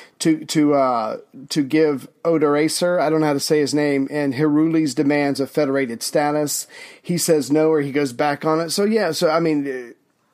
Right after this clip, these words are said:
they, they were just trying to be part of the system, so now it's, it's, they have a, a cause celeb, if you want, uh, to invade, and now Orestes has got a whole other problem to deal with because, like you said, he went back on his word.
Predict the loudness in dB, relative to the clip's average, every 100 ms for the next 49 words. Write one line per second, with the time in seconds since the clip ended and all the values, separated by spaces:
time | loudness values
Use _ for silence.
0 | _ -2 0 2 2 2 0 0 0 2
1 | 2 0 2 2 0 0 -2 0 -2 0
2 | 0 2 2 2 2 0 -2 -4 -4 -6
3 | 0 2 2 0 0 -2 -4 -4 -4 -2
4 | 0 0 0 2 0 -2 -16 -6 -2 0
5 | 2 0 -2 -8 -6 -2 -2 -4 -6 2
6 | 2 4 2 2 2 0 -4 -18 -16 -2
7 | 2 4 4 4 2 2 0 0 -2 -2
8 | -2 -6 0 2 2 0 2 0 -2 0
9 | 0 0 -6 -8 -4 -2 0 -2 -2 0
10 | 2 2 2 0 0 -2 0 0 -2 -8
11 | -20 -6 -2 2 2 2 -4 -2 -4 0
12 | -2 -2 -12 -14 -20